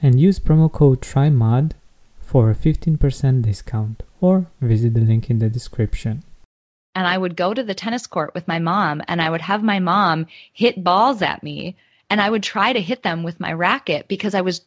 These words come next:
Speaker 2: desperately trying to learn how to overcome this disability with, because I just, I didn't know what else to do other than to just keep trying, even though it was making things incredibly difficult.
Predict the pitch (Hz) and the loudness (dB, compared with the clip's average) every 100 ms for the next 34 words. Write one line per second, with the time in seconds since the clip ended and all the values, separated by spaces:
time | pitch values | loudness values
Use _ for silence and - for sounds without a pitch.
0 | _ - 196 262 - 254 214 196 - 190 | _ -2 0 0 -6 -6 -6 -8 -6 -4
1 | 196 185 165 180 190 190 196 180 160 156 | -2 -2 -2 -4 -4 -4 -4 -2 0 0
2 | 160 160 _ - _ _ - 214 196 180 | -2 -4 _ -20 _ _ -6 0 0 0
3 | 170 165 165 _ _ _ - 196 208 226 | 0 -4 -6 _ _ _ 0 2 2 0
4 | 208 - 160 165 214 190 170 - 165 165 | -4 -2 -2 0 -2 -2 -4 -4 -6 -4
5 | 160 147 156 214 254 302 _ _ _ _ | -4 -2 -2 -2 -4 -6 _ _ _ _
6 | _ 190 202 202 - 196 185 202 214 202 | _ -2 0 0 -4 -4 -2 0 2 2
7 | 190 185 - - 180 180 190 170 170 170 | 0 -2 -6 -4 -2 -2 -2 -2 -2 -2
8 | 160 170 160 156 151 - 143 135 104 - | -2 -4 -4 -6 -8 -12 -8 -8 -8 -8
9 | - - 175 175 170 170 165 160 - - | -10 -2 0 2 0 -2 -4 -4 -8 -8
10 | 160 - 156 160 165 143 147 147 _ _ | -8 -6 -4 -4 -4 -6 -10 -14 _ _
11 | _ _ _ - 208 175 180 160 151 147 | _ _ _ -2 0 2 0 0 0 -2
12 | 147 - - 180 170 175 156 175 170 165 | -6 -10 -2 0 2 0 -2 -2 -4 -2
13 | 160 156 160 156 156 147 151 - 143 - | -2 -4 -2 -2 -2 -4 -6 -4 -4 -4